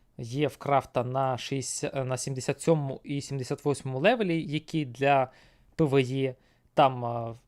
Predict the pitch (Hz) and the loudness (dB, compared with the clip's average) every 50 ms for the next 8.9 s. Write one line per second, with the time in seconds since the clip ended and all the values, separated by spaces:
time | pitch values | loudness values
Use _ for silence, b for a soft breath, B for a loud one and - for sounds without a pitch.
0 | _ 165 135 120 151 156 147 - - - _ _ - 139 139 135 - - - 127 | _ -16 -2 2 6 6 6 4 2 -4 _ _ 0 0 0 0 0 -2 -2 -2
1 | 120 120 127 - - - 165 - - 240 247 226 202 175 160 131 - - - 135 | -2 -2 -4 -4 -6 -6 -6 0 2 4 6 6 4 2 0 -4 -6 -4 -2 -2
2 | 127 120 120 127 117 - _ 127 117 - - 131 123 117 131 165 185 196 214 202 | -2 2 2 0 0 0 _ -8 -8 -6 -6 -8 -6 -2 0 2 2 2 2 2
3 | 202 165 127 120 - 120 117 117 120 113 107 107 147 202 214 - - _ _ _ | 2 2 0 0 -4 -4 -2 0 0 0 0 0 -2 -4 -4 -4 -6 _ _ _
4 | _ _ _ - 156 143 156 170 175 196 208 196 b b b b b b b b | _ _ _ -2 0 2 2 2 4 4 4 4 b b b b b b b b
5 | _ _ 123 117 123 139 147 160 156 151 147 143 131 - - 127 131 123 - 135 | _ _ -10 -4 -2 0 0 2 2 2 2 2 0 -4 -6 -6 -6 -4 -2 -2
6 | 135 135 143 147 135 123 123 - - 127 127 - - 127 - - - 123 120 - | -2 2 0 0 0 0 -2 0 2 0 0 0 -2 -8 -10 -4 0 0 0 0
7 | - 123 113 - - - 123 113 - - - 123 117 - 147 127 - - 123 117 | 0 -6 -6 -8 -6 -6 -6 -6 -6 -10 -8 -8 -4 -2 -2 -2 0 -2 -2 -2
8 | 110 - _ - 110 101 - - 110 120 135 131 131 127 127 123 123 123 | -4 -6 _ -4 -4 -4 -6 -12 -14 -14 -12 -12 -10 -10 -10 -10 -10 -10